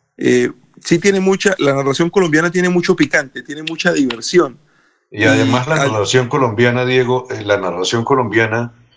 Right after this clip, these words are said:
Speaker 2: eh, ha sido más de radio que de televisión.
Speaker 1: Claro.
Speaker 2: ¿Sí? El formato de Salcedo de la televisión era, eh, Rummenigge, eh, Brito, Pelé, es simplemente indicar quién lleva el balón.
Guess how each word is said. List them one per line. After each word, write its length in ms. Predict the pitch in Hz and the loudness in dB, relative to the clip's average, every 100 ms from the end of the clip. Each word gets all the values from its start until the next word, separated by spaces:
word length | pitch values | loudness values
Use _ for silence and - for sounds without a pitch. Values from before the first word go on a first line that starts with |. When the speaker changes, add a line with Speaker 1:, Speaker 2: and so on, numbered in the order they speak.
| _ | _
Speaker 2:
eh, 320 | - 87 87 - | -4 -2 -2 0
ha 100 | 107 | 0
sido 320 | - 123 123 | 2 2 2
más 320 | 123 123 120 | 2 0 -2
de 120 | 123 123 | 0 0
radio 520 | 123 131 143 151 - | 2 0 0 -4 -2
que 80 | 113 | -2
de 140 | 98 | -2
televisión. 760 | 92 90 87 85 143 151 113 - _ _ | -2 -4 -2 -2 0 0 0 -8 _ _
Speaker 1:
Claro. 260 | 196 151 135 | 0 2 0
Speaker 2:
¿Sí? 340 | 120 143 151 - - _ | -2 -4 -6 -14 -20 _
El 140 | 104 | -4
formato 460 | 107 107 107 123 156 | 0 0 2 2 2
de 80 | 143 | 0
Salcedo 560 | 123 98 - 139 139 | 0 -2 0 2 2
de 60 | 135 | 0
la 120 | 113 | 0
televisión 580 | 95 92 92 92 120 120 | -2 -2 -2 0 2 4
era, 380 | 123 123 123 - _ _ | 4 2 0 -8 _ _
eh, 520 | - 92 85 82 78 - - - | -6 -4 -4 -4 -6 -10 -20 -18
Rummenigge, 840 | 98 110 104 113 123 95 - - _ | -8 -4 0 2 0 -2 -8 -20 _
eh, 400 | 78 80 78 - - _ _ _ _ _ | -8 -6 -6 -10 -16 _ _ _ _ _
Brito, 460 | - 120 117 76 - _ _ _ _ _ _ | 0 2 0 -6 -8 _ _ _ _ _ _
Pelé, 540 | 104 104 123 101 - - | 2 4 2 0 -6 -14
es 240 | 104 - | -14 -14
simplemente 600 | - 147 135 151 147 143 | -4 -2 0 0 0 0
indicar 440 | 139 117 110 131 127 | 0 0 0 0 0
quién 180 | 147 143 | -2 0
lleva 160 | 143 | 2
el 60 | 135 | 2
balón. 380 | 117 123 147 | 2 2 0